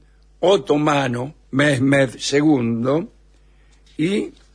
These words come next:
la del príncipe Vlad tercero, <clears throat> gobernante de Valaquia, Vlad de Valaquia, ¿no? Una región del sur de Rumania. <clears throat> Las relaciones entre esos dos estados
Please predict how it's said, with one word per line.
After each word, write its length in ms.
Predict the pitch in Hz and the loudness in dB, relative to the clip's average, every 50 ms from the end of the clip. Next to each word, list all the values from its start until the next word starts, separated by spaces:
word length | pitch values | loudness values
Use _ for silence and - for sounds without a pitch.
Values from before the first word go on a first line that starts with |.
| _ _ _ _ _ _ _ _ - - _ _ | _ _ _ _ _ _ _ _ -20 -20 _ _
la 360 | - 139 143 151 151 151 143 | -2 2 2 4 4 4 4
del 260 | 131 143 139 135 120 113 | 2 2 2 0 -2 -2
príncipe 680 | - 175 165 151 - 170 165 - - 160 147 147 151 - | 0 2 2 2 2 2 -2 0 0 0 0 0 -2 -4
Vlad 380 | - 135 127 135 143 147 123 - | -6 -4 -2 0 0 0 -2 -2
tercero, 840 | - 143 147 139 - - 190 196 160 147 139 135 - - - - _ _ _ _ - - - - _ _ - | -2 0 0 0 0 0 2 2 4 4 4 4 2 0 0 -4 _ _ _ _ -20 -20 -20 -20 _ _ 0
<clears throat> 880 | 254 339 320 233 208 151 120 101 - - _ _ _ _ _ _ _ | 2 2 2 2 0 -2 -4 -6 -8 -16 _ _ _ _ _ _ _
gobernante 1040 | - 190 240 262 240 220 190 165 151 160 156 156 156 156 156 - - 160 160 165 - - 139 | 0 2 4 4 4 2 0 0 0 0 0 0 0 -2 -4 -2 0 0 0 0 0 -4 -4
de 180 | 127 139 156 | 0 0 2
Valaquia, 720 | 180 196 185 180 175 165 - - - - 113 - - 92 - _ - | 2 2 2 2 0 0 -2 -6 -10 -12 -12 -12 -12 -14 -18 _ -8
Vlad 240 | - 120 135 147 147 | -4 -2 -2 0 -2
de 120 | 143 143 | -2 -2
Valaquia, 600 | 127 123 110 107 104 98 - - - 175 - - - | -2 -2 -2 -4 -6 -10 -12 -16 -18 -18 -18 -18 -18
¿no? 220 | - - 131 180 - _ _ _ _ _ _ _ _ _ _ _ | -16 -14 -14 -14 -14 _ _ _ _ _ _ _ _ _ _ _
Una 220 | - 147 147 160 156 | 0 2 4 4 4
región 340 | 147 151 143 - 147 139 135 | 2 0 0 0 0 2 2
del 140 | 131 123 | 2 0
sur 280 | 113 - - 127 127 117 | 0 -2 -2 -2 -2 -2
de 100 | 113 107 | -2 -4
Rumania. 600 | 95 98 101 95 - - - - - - - - _ _ _ _ _ _ _ | -4 -6 -8 -10 -12 -14 -16 -18 -20 -20 -20 -20 _ _ _ _ _ _ _
<clears throat> 1800 | - - - - - - _ _ _ _ _ _ _ _ _ _ _ _ _ _ _ _ _ _ _ _ _ _ _ - - - - - - _ - | -8 -8 -6 -8 -10 -10 _ _ _ _ _ _ _ _ _ _ _ _ _ _ _ _ _ _ _ _ _ _ _ -20 -20 -20 -20 -20 -20 _ -2
Las 260 | 131 143 160 156 143 | 2 2 2 2 2
relaciones 800 | 143 151 143 147 143 135 - 208 220 214 185 143 131 123 117 - | 2 2 2 2 2 0 0 0 0 2 2 2 2 0 0 -2
entre 320 | 117 110 110 - - 143 147 | -2 -4 -4 -2 -2 0 0
esos 220 | 135 131 123 120 | 0 0 -2 -2
dos 240 | 113 139 131 - - | 0 -2 -2 -2 -4
estados 680 | 123 - - - 127 113 113 110 110 113 123 120 110 | -6 -8 -6 -4 -2 0 0 0 0 -2 -2 -4 -8